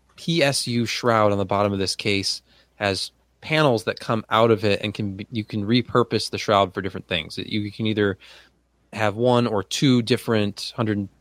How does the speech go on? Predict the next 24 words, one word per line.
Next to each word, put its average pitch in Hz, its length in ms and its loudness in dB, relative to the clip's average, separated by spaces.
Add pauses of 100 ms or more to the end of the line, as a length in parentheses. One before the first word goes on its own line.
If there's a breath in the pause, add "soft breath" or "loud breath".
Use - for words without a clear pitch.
(140)
twenty 107 680 -2 (220)
millimeter 113 400 0
fans 110 540 0
down 107 220 0
there. 107 120 -2
You 101 120 -4
can 95 200 -8 (100)
add 101 380 0
another 98 320 -6
S 104 200 -4
S 101 100 -6
D, 104 540 -2 (280)
and 139 300 0
the 123 60 2
whole 156 240 0
shroud 131 480 0
comes 110 340 -4
out, 127 320 2 (140)
which - 680 -2
was 120 320 -2 (100)
the 131 80 4
one 139 540 2
kind 131 240 0
of 110 240 0